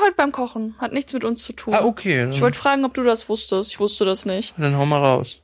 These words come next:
Speaker 1: Also ich hab heute so ein neues Gericht gekocht und da sollte Kumin rein.
Speaker 2: Mhm.
Speaker 1: Weißt du, was Kumin ist?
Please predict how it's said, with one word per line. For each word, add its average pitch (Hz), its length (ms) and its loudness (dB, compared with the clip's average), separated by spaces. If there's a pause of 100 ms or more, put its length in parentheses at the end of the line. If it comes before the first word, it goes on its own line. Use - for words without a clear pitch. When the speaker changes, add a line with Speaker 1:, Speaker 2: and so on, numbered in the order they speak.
Speaker 1:
Also 240 180 2
ich 233 80 -2
hab 262 140 2
heute 247 160 2
so 233 80 0
ein 233 80 2
neues 233 280 -2
Gericht 254 280 -4
gekocht 311 560 -2 (720)
und 254 240 2
da 240 340 2
sollte 226 1040 0 (380)
Kumin 226 400 2
rein. 190 460 -2 (100)
Speaker 2:
Mhm. 131 420 0 (380)
Speaker 1:
Weißt 233 180 2
du, 220 40 0
was 220 160 4
Kumin 240 340 2
ist? - 380 -2